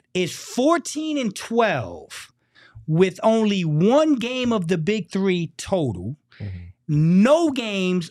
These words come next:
Speaker 1: of the top six,
Speaker 2: Mm-hmm.
Speaker 1: and a plethora of injuries across the board for multiple, multiple games. Is fourteen and twelve that bad?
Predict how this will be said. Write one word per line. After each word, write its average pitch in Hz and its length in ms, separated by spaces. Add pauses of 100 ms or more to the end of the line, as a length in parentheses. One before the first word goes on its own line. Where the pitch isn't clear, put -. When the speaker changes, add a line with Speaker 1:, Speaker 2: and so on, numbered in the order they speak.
Speaker 1:
of 170 180
the 160 100
top 208 400
six, - 800 (120)
Speaker 2:
Mm-hmm. 87 240 (380)
Speaker 1:
and 202 200
a 170 80
plethora 285 800
of 196 140
injuries 190 580
across 262 560
the 208 100
board 160 500
for 151 180
multiple, 196 640 (440)
multiple 175 540
games. 131 260 (520)
Is 196 240
fourteen 277 760
and 247 140
twelve 214 500
that 202 240
bad? 135 440